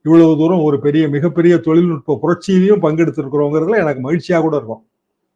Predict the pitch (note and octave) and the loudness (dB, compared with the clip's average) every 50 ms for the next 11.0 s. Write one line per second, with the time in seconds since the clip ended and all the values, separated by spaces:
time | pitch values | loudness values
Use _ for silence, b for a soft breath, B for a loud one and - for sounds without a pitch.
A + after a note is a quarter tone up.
0 | _ _ _ _ _ _ _ _ _ _ - - B2+ C3 G#2+ F#2+ A#2 D#3+ G#3 - | _ _ _ _ _ _ _ _ _ _ -14 -10 -10 -10 -8 -2 0 0 0 -2
1 | - _ _ _ _ _ _ _ _ _ _ _ _ - C3+ D#3+ E3 D#3+ - - | -6 _ _ _ _ _ _ _ _ _ _ _ _ -2 0 2 2 0 -2 2
2 | - C4+ C#4 C#4 D4 D#4 - - _ _ - D3+ D#3+ - - - A3 A3 G#3+ F#3 | 4 4 4 4 2 -4 -10 -16 _ _ -4 -2 -2 0 4 6 6 6 6 4
3 | E3 D#3+ E3 F3+ F#3+ F#3 E3+ E3 E3 E3+ E3 E3+ - _ _ _ _ _ _ _ | 2 2 2 4 4 4 4 4 4 2 2 0 -6 _ _ _ _ _ _ _
4 | - D#3+ E3+ F3 G#3+ A#3+ - - C3+ D#3+ G#3 A3 A#3 C4 C4 A#3 F#3 F3 F#3+ G3 | 0 2 4 6 6 4 4 2 0 0 2 0 0 0 0 2 2 2 2 2
5 | F#3+ A3+ A#3+ A3 F3 D#3 F3 A3 B3 C4 C#4+ D#4 D4+ B3 A3 G#3+ G#3 A3 A3 G3 | 2 0 2 2 4 4 4 4 4 4 4 2 2 4 4 4 4 4 4 2
6 | G3+ G3+ F3+ F#3+ F3+ E3+ D#3+ D#3+ E3 E3+ E3+ D3+ C3+ C#3 D#3+ G3+ A#3 A#3 - _ | 2 2 2 2 2 4 2 4 4 4 2 2 0 0 0 0 0 -2 -8 _
7 | _ _ _ _ _ _ - F#3 F#3 E3+ D#3+ C#3+ C3+ C3+ C3 - _ _ _ _ | _ _ _ _ _ _ -2 0 2 2 0 -2 -4 -8 -10 -12 _ _ _ _
8 | _ _ _ _ _ _ _ _ - D3 E3 F3 G3+ A#3+ C4 - C4+ C4 B3 A3+ | _ _ _ _ _ _ _ _ -4 0 4 6 6 6 6 6 4 4 4 4
9 | G#3+ G#3+ G#3+ G#3 G3+ F3+ E3+ F#3 E3+ D3+ C#3+ - - F3+ E3 E3 D#3+ D#3 D3+ D3 | 2 4 4 2 2 2 0 -2 -4 -4 -6 -6 -4 -2 0 0 0 0 0 -2
10 | C#3+ C3+ C3 C#3 D3 D3+ C#3+ C#3+ C#3 B2+ C#3+ D3 D#3 D3 C#3 C#3 C3+ C#3+ D3 | -4 -4 -4 -6 -6 -4 -4 -6 -6 -6 -4 -2 -2 -2 -2 -4 -4 -6 -6